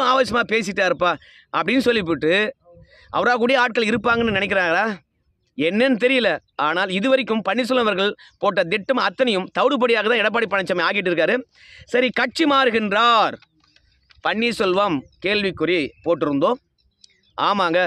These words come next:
பன்னீர்செல்வத்தை பொறுத்த வரைக்கும் இன்னும் தேர்தல் கமிஷனை எதிர்பார்த்து காத்துட்டு இருக்காரு. இரண்டாவது உரிமையல் நீதிமன்றத்துல வழக்கு இருக்குது, அதனால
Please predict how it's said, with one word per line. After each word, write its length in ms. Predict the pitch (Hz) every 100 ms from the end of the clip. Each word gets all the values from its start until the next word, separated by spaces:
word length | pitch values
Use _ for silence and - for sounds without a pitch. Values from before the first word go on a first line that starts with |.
| 123 - _ _ -
பன்னீர்செல்வத்தை 540 | 175 247 247 247 196 190
பொறுத்த 260 | 233 226
வரைக்கும் 360 | 214 208 175 170 - 156
இன்னும் 360 | 226 233 160 151 -
தேர்தல் 360 | 202 277 254 233
கமிஷனை 320 | 220 185 175 175
எதிர்பார்த்து 460 | 185 226 202 180 202
காத்துட்டு 340 | 170 170 139
இருக்காரு. 220 | 131 113 - _ _ _ _ _ - 147
இரண்டாவது 600 | 208 277 269 233 180 175 160
உரிமையல் 420 | 202 277 269 220
நீதிமன்றத்துல 600 | 262 247 214 180 165 185
வழக்கு 300 | 156 214 262 233
இருக்குது, 260 | 165 151 185 - -
அதனால 320 | 156 151 156